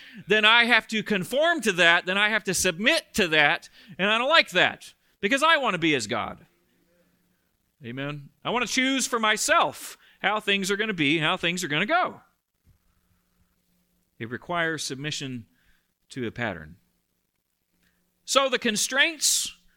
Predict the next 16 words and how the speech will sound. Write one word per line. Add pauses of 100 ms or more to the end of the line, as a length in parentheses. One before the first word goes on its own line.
(220)
of
the
form
and
design
of
the
temple (840)
are
there
on
purpose. (1400)
God
put
them
there